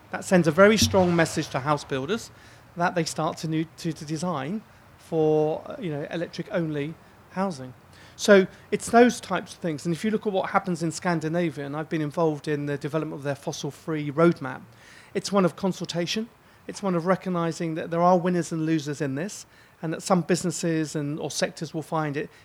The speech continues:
difficult and they might need some help. But once you really ultimately realise and understand where we need to go, the answers are pretty clear. And we just need to have a little bit more bite and conviction to say, "No, you know, we can't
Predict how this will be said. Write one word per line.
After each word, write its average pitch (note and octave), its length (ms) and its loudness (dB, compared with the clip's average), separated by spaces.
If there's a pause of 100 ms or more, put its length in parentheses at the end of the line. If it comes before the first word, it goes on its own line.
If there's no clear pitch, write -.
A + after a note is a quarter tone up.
(120)
difficult E3+ 500 -2
and D#3 140 -6
they D3+ 100 -4
might D3 220 -6
need D3+ 160 -10
some C#3 140 -10
help. C#3 320 -6 (420)
But F#3 80 -6
once A3+ 260 4
you A3+ 80 2
really G3 380 6 (380)
ultimately F#3 440 2
realise E3 560 2
and E3+ 80 -2
understand D#3+ 480 -2
where D#3+ 140 6
we D3+ 140 0
need D3+ 180 -4
to - 100 -12
go, F3+ 440 -2 (480)
the F3 80 4
answers F#3 380 2
are - 40 -10
pretty - 300 -8
clear. D#3 400 -6 (720)
And E3+ 160 -2
we F3+ 80 2
just - 240 -4
need F3 220 -2
to F3 60 0
have D#3 520 0
a F#3 40 -6
little F3 200 0
bit E3 120 -4
more E3 220 0
bite D#3 460 -4
and D3+ 100 -12
conviction D3+ 500 -6
to D3 100 -14
say, D3 260 -4 (240)
"No, D#3+ 380 -2 (600)
you E3+ 80 -4
know, D#3+ 100 -2
we E3 140 -4
can't G#3+ 380 0